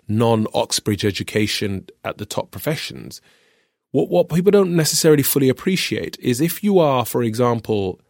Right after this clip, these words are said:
a black guy with a Muslim name called Hashim Ahmed, who went to a state school, whose parents couldn't read and write, who came here as a nine-year-old refugee, and who has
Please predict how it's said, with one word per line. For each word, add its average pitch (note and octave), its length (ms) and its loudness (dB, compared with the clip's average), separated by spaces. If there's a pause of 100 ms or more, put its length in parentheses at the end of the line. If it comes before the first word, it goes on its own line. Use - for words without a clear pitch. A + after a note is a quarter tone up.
(440)
a F#2+ 400 -4 (1300)
black A#2+ 320 -2
guy F2 420 -6 (280)
with G#2+ 100 -2
a G#2 60 -2
Muslim A2+ 400 -2
name F2 480 -8 (680)
called A2+ 180 -4
Hashim B2 300 -2
Ahmed, F2 520 -8 (300)
who G#2 100 -6
went A#2+ 180 2
to B2 100 -2
a B2+ 40 2
state A2 320 0
school, E2+ 500 -6 (360)
whose G#2+ 120 -4
parents B2+ 360 0
couldn't A2+ 320 -4
read G#2+ 180 0
and G#2+ 120 0
write, D#2+ 460 -10 (460)
who G#2 540 0 (320)
came C3 200 4
here A#2+ 140 4
as G#2+ 80 2
a A2 60 2
nine-year-old G#2+ 580 0
refugee, F2+ 720 -8 (440)
and G#2 300 -2
who G#2 140 -2
has G#2 340 -2